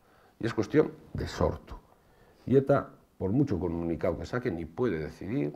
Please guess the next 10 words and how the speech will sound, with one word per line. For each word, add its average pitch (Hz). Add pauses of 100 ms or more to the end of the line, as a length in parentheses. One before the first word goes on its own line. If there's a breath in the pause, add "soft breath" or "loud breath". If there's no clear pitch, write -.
ni 78
puede 98
imponer, 87
ni -
puede 90 (160)
participar 95
en 87
nada. 82
Solo - (220)
tiene 117